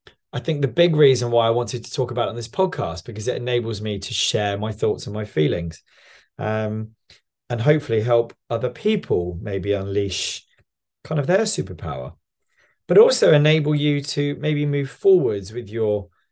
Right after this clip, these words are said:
your lives in a better way, free of that weight or that,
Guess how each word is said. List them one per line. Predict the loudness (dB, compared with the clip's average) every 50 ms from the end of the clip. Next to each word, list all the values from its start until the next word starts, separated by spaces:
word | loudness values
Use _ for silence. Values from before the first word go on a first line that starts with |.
| _ _ _ _ _ _ _ _ _ _
your | -2 0 0
lives | 4 4 4 4 2 2 2 0
in | 0 0
a | 0
better | -2 -2 -6 -4 -4 -4 -4 -4
way, | -4 -2 -2 -2 -2 -4 -4
free | -6 -12 -16 -8 -6 -2 0 2 2 2 0 -2 -4 -4 -6
of | -8 -8 -8
that | -10 -10 -10 -10 -12
weight | -10 -4 2 4 4 4 4 2 -2 -2
or | 0 0 0
that, | 0 -2 -6 -6